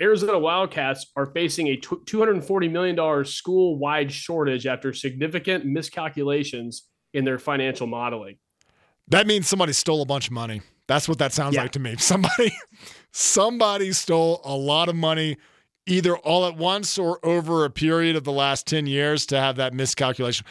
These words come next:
Speaker 2: "I'm sorry, my model failed." You know, did you forget a decimal? No, that's, that sounds like fraud to me.
Speaker 1: Yeah, and what's Arizona known for? Like, kinda like, um, cocaine and loose women.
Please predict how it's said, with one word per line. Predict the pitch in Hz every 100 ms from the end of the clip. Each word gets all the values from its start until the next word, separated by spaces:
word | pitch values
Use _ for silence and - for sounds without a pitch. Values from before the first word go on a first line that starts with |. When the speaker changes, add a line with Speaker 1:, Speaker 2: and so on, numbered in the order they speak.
| -
Speaker 2:
"I'm | 247 294
sorry, | 170 143 180
my | 214
model | 175 190 247 139
failed." | - 135 123 113 113 -
You | 156
know, | 170
did | 151
you | 151 156
forget | 151 156
a | 165
decimal? | 135 147 - 196 208 202 _ _ _ -
No, | 170 208 95 - _
that's, | 143 156 151 - -
that | 170 165
sounds | 165 147 123
like | 131 110 - _
fraud | - 135 113 85
to |
me. | 87 69 - _ _ _ _ _ _ _ -
Speaker 1:
Yeah, | - 104
and | 151
what's | 190 196
Arizona | 190 160 170
known | 147 139
for? | 139 120 107
Like, | 131 135 127
kinda | 151 139
like, | 131 127 131
um, | 131 123 113 110 _ _ _ _ _ _ _ _ -
cocaine | - 151 151 160 165
and | 143
loose | 139 156 147
women. | 160 170 175 147